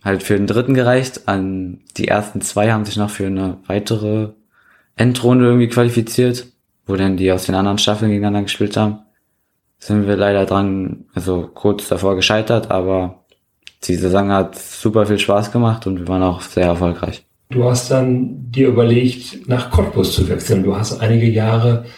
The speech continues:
Speaker 2: bei N R G Cottbus gespielt.
Speaker 1: Ja, ich hab vier Jahre in Cottbus gespielt,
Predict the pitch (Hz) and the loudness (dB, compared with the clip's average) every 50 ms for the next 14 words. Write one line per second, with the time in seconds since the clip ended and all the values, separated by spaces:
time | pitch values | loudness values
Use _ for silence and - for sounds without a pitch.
0 | - - - _ _ - - - 110 110 107 110 131 127 - 110 - - 131 127 | -20 -20 -20 _ _ -6 0 2 2 4 4 2 2 2 0 -2 -2 -2 -4 -6
1 | - - - 123 - - - - - 147 147 - - - - _ _ _ _ _ | -6 -6 -6 -8 -10 -10 -10 -12 -12 -14 -14 -16 -20 -20 -20 _ _ _ _ _
2 | _ _ _ _ _ _ _ _ - - 104 104 104 101 95 101 - - 101 101 | _ _ _ _ _ _ _ _ -6 -2 0 2 2 2 2 2 0 0 0 0
3 | 92 - - - _ _ _ - - - 113 113 110 110 107 107 104 101 - 127 | -2 -4 -10 -20 _ _ _ -8 -2 2 2 4 4 4 4 2 0 0 0 -2
4 | - - 143 143 139 139 135 - - - 139 135 135 - - | 0 2 0 0 2 0 -2 -2 2 2 2 2 0 -4 -8